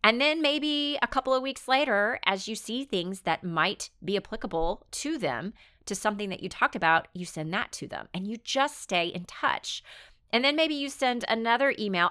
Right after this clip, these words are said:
asking a question. "Hey, I remember you were talking about this big issue coming up. How did you guys resolve it? How did it go?" Ask questions. I mean, there are a lot of ways to follow up. Be genuinely curious and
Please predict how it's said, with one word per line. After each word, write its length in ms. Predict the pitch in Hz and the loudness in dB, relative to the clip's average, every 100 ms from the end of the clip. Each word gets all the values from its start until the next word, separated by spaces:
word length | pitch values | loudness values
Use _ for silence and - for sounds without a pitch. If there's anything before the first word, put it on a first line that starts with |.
| - | 2
asking 380 | 196 - 226 208 | -4 -4 -6 -4
a 40 | |
question. 280 | 233 - 208 | -2 -2 -4
"Hey, 480 | - 392 403 226 - | -6 0 2 2 2
I 80 | 302 | 0
remember 380 | 370 339 311 262 | 0 0 2 0
you 280 | 214 240 | 0 -4
were 140 | 226 220 | 0 -2
talking 500 | - 240 240 240 208 | 4 4 4 2 -2
about 480 | 180 175 175 - - - - _ | 6 8 6 2 -10 -18 -20 _
this 160 | 208 196 | -2 0
big 520 | 156 196 214 220 202 - | -2 2 4 2 0 -2
issue 380 | 208 202 - 165 | -2 -2 -2 -6
coming 340 | - 160 147 | -4 -4 -4
up. 300 | 120 87 - - | 0 0 -2 -6
How 200 | - - | -6 -4
did 220 | 494 480 | -4 -2
you 60 | 311 | 6
guys 220 | 208 294 | 6 6
resolve 400 | 214 156 165 180 | -2 2 4 2
it? 300 | 104 - - | 0 -4 -8
How 140 | - 226 | -4 -2
did 140 | 269 | 0
it 160 | 240 175 | -4 0
go?" 440 | 156 87 52 - - - _ 277 | 0 0 -6 -12 -20 -20 _ 6
Ask 240 | 330 - | 6 4
questions. 640 | 320 302 - - - - | 0 0 -2 -8 -10 -8
I 40 | 190 | -4
mean, 100 | 196 | 0
there 100 | 214 | 0
are 40 | |
a 40 | 214 | 0
lot 480 | 226 247 247 240 | 0 6 10 10
of 120 | 233 - | 8 0
ways 220 | 170 - | -4 -4
to 80 | 185 | 0
follow 320 | 160 156 - | 2 2 2
up. 280 | 113 101 - - - - 202 | 4 4 0 -10 -20 -12 -4
Be 140 | 226 | -4
genuinely 840 | 185 - 214 220 233 262 277 311 | -2 -2 2 2 2 -4 -4 -6
curious 720 | 320 180 165 151 233 - - - _ _ _ _ _ _ - | -4 0 0 2 -2 -4 -14 -20 _ _ _ _ _ _ 6
and 320 | 196 202 214 | 8 8 2